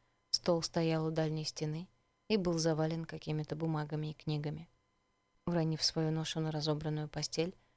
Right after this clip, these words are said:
я недолго постояла, наблюдая, как жутко зеленеет лицо Ксенара в отцветах камня. И вместо того, чтобы уйти, подтащила к кровати стул и села,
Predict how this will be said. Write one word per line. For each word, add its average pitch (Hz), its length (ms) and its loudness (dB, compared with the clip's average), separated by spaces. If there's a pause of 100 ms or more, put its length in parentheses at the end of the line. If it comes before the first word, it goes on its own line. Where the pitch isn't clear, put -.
(200)
я 180 180 4
недолго 160 380 2
постояла, 156 640 -2 (400)
наблюдая, 170 540 0
как 165 240 0
жутко 165 300 0
зеленеет 156 580 0
лицо 151 260 -2
Ксенара 151 520 0 (460)
в 165 140 0
отцветах 160 600 -4
камня. 151 440 -6 (220)
И 180 100 2
вместо 165 340 2
того, 156 300 0
чтобы 165 340 0
уйти, 160 380 -4 (320)
подтащила 190 560 -2
к - 40 -16
кровати 160 420 -2
стул 170 420 -4
и - 80 -12
села, 156 420 0